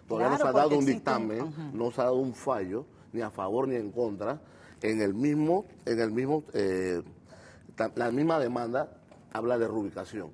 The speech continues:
Speaker 1: de que ellos
Speaker 2: Exacto.
Speaker 1: nos tienen que ubicar en un lugar mientras se dé el fallo.
Speaker 2: Y esto no se
Speaker 1: Esto
Speaker 2: dio,
Speaker 1: no ha
Speaker 2: ellos lo
Speaker 1: sucedido.
Speaker 2: sacaron,
Speaker 1: Simplemente
Speaker 2: eh,
Speaker 1: ya
Speaker 2: Chan,
Speaker 1: na-
Speaker 2: ¿qué, cómo fue la forma? Explíquenos cómo fue la forma.
Speaker 1: Simplemente y llanamente ellos llegan con la seguridad,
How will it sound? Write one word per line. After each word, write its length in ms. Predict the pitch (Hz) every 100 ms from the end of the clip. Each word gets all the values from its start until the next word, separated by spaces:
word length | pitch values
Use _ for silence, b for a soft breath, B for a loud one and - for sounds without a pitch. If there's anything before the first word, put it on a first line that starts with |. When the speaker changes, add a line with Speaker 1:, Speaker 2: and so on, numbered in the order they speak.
| -
Speaker 1:
de 100 | 104
que 40 |
ellos 40 | 175
Speaker 2:
Exacto. 260 | 165 143 123
Speaker 1:
nos 80 |
tienen 240 | 120 131 139
que 80 | 127
ubicar 400 | 110 107 131 147
en 80 |
un 80 | 156
lugar 180 | 160 165
mientras 320 | 165 147 117
se 120 | 107
dé 40 | 104
el 80 | 107
fallo. 220 | 117 214
Speaker 2:
Y 60 | 214
esto 300 | 202 208 214
no 180 | 208
se 200 | 214 - 202
Speaker 1:
Esto 140 | 226
Speaker 2:
dio, 220 | 202 190
Speaker 1:
no 100 | 226
ha 20 | 220
Speaker 2:
ellos 260 | 208 208 240
lo 100 | 240
Speaker 1:
sucedido. 100 | 196
Speaker 2:
sacaron, 720 | 185 175 196 208 226 220 190
Speaker 1:
Simplemente 540 | 170 120 135 135 147 156
Speaker 2:
eh, 60 |
Speaker 1:
ya 100 | 147
Speaker 2:
Chan, 80 | 147
Speaker 1:
na- 80 | 147
Speaker 2:
¿qué, 120 | 147
cómo 320 | 220 - 254
fue 140 | 277 269
la 100 | 269
forma? 400 | - 277 262 262
Explíquenos 420 | 262 277 277 233
cómo 180 | - 247
fue 160 | 240 233
la 120 | 226
forma. 160 | -
Speaker 1:
Simplemente 540 | 131 254 151 151 156 165
y 40 |
llanamente 600 | 156 160 165 165 160 156
ellos 200 | 160 156
llegan 460 | 151 156 156 160 185
con 240 | 185 127
la 60 | 113
seguridad, 680 | 110 107 104 104 104 151